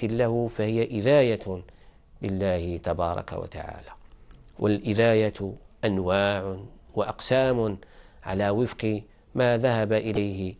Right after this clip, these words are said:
صاحب عبارة اليوم. لعل لعلنا يمكن أن نقتصر على بعضها،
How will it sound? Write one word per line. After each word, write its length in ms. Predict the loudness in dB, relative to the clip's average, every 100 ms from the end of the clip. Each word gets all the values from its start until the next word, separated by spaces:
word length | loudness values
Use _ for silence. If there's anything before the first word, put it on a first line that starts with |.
| -18 -20 -14
صاحب 540 | -2 2 2 2 -2
عبارة 800 | -2 -2 0 0 0 -4 -8 -12 -14 -20 -20 -20 -20 -20 -8 -2
اليوم. 400 | 0 2 0 -6 -16 -20 -20 -20 -20 -20 -20 -20 -20 -4
لعل 520 | -2 0 2 2 0 -2 -12 -20 -20 -20 -20 -2
لعلنا 500 | 0 2 2 4 4
يمكن 360 | 2 0 -2
أن 100 | 0
نقتصر 440 | -2 -4 -6 -2 0
على 300 | 0 0 0
بعضها، 560 | 0 -2 -4 -12 -18